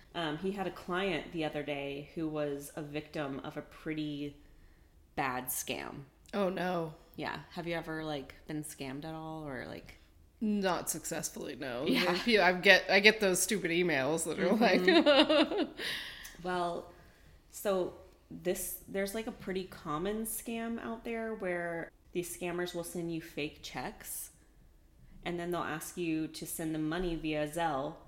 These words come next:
Speaker 1: after you deposit the checks.
Speaker 2: Oh.
Speaker 1: So they ask you to deposit them and then send money via Zelle the next day, which I don't understand why you would do that. Like, I don't get it. I
Speaker 2: Yeah.
Speaker 1: don't see the
Speaker 2: What's in it for you?
Speaker 1: I know. I don't,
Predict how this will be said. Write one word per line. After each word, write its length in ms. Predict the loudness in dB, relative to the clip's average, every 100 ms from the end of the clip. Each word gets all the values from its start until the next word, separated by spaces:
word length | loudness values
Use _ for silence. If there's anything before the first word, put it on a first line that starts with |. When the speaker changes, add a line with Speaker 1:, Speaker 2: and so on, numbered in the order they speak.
| -20 -20 -20 -20 -20 -20 -20 -20 -20 -14
Speaker 1:
after 240 | -12 -8 -6
you 80 | -6
deposit 400 | -4 -4 -4 -8
the 60 | -10
checks. 560 | -8 -8 -8 -10 -10 -14 -10
Speaker 2:
Oh. 760 | -6 -4 -2 -2 -2 -2 -2 -2 -4
Speaker 1:
So 80 |
they 100 | -4
ask 300 | -6 -6 -8 -8
you 300 | -6 -6 -8 -16 -20 -20 -20 -20 -18 -18 -6
to 100 | -2
deposit 460 | -2 0 -2 -2 -2
them 280 | 0 0 0
and 160 | 0 0
then 140 | -2
send 260 | -2 -2 -2
money 200 | -2 -2
via 220 | -2 -2
Zelle 300 | -2 -4 -4
the 60 | -6
next 220 | -6 -6
day, 180 | -8 -8
which 200 | -8 -10 -8
I 100 | -6
don't 160 | -6 -10 -20 -20 -14
understand 460 | -10 -8 -6 -4 -4
why 100 | -6
you 100 | -8
would 140 | -10 -14 -20 -20 -20 -20 -14
do 160 | -10 -8
that. 260 | -6 -6
Like, 160 | -8 -8
I 100 | -8
don't 340 | -8 -10 -8
get 160 | -6 -6
it. 120 | -6 -8
I 40 | 0
Speaker 2:
Yeah. 300 | 4 4 4
Speaker 1:
don't 100 | 0
see 220 | -4 -6
the 260 | -6 -6 -8 -14 -20 -20 -8 -4
Speaker 2:
What's 200 | -2 0
in 100 | 0
it 100 | -2
for 120 | -2
you? 320 | 0 0 -2 -4
Speaker 1:
I 80 | -4
know. 200 | -2 -4
I 80 | -4
don't, 180 | -4